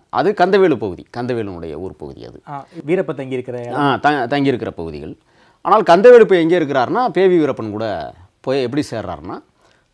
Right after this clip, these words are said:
Speaker 1: ஆ, பே வி வீரப்பன் தனியாக பிரிந்து போனதற்கு பிறகு கந்தவேலு பே வி வீரப்பனோடு ஐக்கியமாகிறார்.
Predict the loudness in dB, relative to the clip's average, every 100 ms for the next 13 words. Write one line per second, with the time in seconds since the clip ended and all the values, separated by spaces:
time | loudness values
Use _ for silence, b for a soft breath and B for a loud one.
0 | _ -8 -4 -4 0 4 6 6 2 2
1 | -2 2 4 4 2 2 0 0 -2 -2
2 | -4 -8 -14 -14 -12 -10 -12 -20 _ _
3 | _ _ _ -2 0 2 0 0 -2 -2
4 | -4 -10 -2 0 0 -2 -4 -10 -10 -12
5 | -14 -16 -16 -18 -20 -20